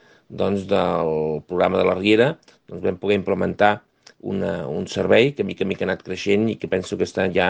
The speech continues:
a la màxima expressió, a punt de complir la majoria d'edat, eh, fins i tot, doncs, podent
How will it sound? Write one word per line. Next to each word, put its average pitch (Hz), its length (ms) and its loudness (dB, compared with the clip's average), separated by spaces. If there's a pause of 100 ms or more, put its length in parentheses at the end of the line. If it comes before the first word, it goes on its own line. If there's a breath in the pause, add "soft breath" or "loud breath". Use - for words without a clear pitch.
(120)
a 98 100 0
la 87 80 -2
màxima 92 560 -4
expressió, 107 600 2 (420 loud breath)
a 90 80 -2
punt 98 300 -4
de 101 100 2
complir 95 400 0
la 95 80 4
majoria 95 400 2
d'edat, 90 320 2 (380 soft breath)
eh, 92 180 -4
fins 90 640 -4
i 90 80 -8
tot, 98 300 4
doncs, 95 180 -4
podent 95 380 -2